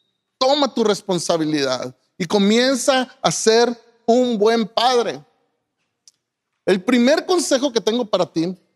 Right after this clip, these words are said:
de cuatro consejos que te voy a dar el, el día de hoy, son consejos súper prácticos. Y el primer consejo es que seas diligente en tu labor como padre. No seas un padre negligente.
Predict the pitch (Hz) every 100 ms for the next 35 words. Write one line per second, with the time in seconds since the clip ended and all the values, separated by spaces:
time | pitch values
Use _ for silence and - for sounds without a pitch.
0 | - 185 226 233 - 254 208 233 233 226
1 | 202 190 202 196 190 165 180 175 165 160
2 | 202 196 196 208 269 330 285 294 311 -
3 | 302 320 311 277 - 262 - 208 170 147
4 | - - _ _ _ _ _ _ _ _
5 | _ _ _ 202 220 220 220 240 277 285
6 | 254 247 247 233 226 226 - 226 - -
7 | 269 277 285 285 277 - - _ - 170
8 | 226 214 175 254 254 262 226 - 175 175
9 | _ 175 175 170 - 190 170 170 170 190
10 | 226 220 190 160 - _ _ _ _ _
11 | - 190 175 185 165 156 131 123 _ _
12 | _ _ _ _ 170 233 240 - 233 214
13 | 175 - 185 165 180 170 156 147 131 127
14 | 117 113 110 _ 113